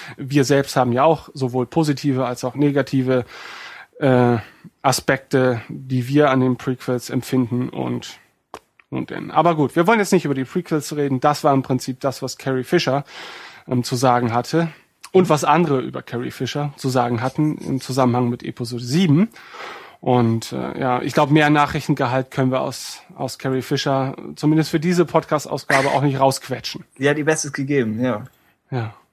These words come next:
Speaker 2: Okay, weiter mit News zu den Spin-off-Filmen, wenn ich nicht irre, ja.
Speaker 1: Oh ja, oh ja.
Speaker 2: Ja.
Speaker 1: Ähm, wie ihr ja vielleicht wissen könntet,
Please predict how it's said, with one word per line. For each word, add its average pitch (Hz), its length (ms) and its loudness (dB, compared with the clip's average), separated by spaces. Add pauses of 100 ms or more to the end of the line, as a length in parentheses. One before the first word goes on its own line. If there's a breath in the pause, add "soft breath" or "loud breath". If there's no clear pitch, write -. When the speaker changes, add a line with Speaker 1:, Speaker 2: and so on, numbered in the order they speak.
(1040)
Speaker 2:
Okay, 127 440 0
weiter 165 540 2
mit 151 180 -2
News 180 520 -2
zu 190 220 -4
den 196 500 -4
Spin-off-Filmen, 156 920 -2
wenn 123 160 -2
ich 127 80 -6
nicht 127 180 -6
irre, 147 280 -6
ja. 123 200 -6 (460)
Speaker 1:
Oh 202 200 8
ja, 156 440 0
oh 208 140 2
ja. 175 360 -2
Speaker 2:
Ja. 120 140 -12 (320 loud breath)
Speaker 1:
Ähm, 135 380 -2
wie 226 280 0
ihr 202 200 -6
ja 175 260 2
vielleicht 170 500 -4
wissen 196 300 -2
könntet, - 680 -2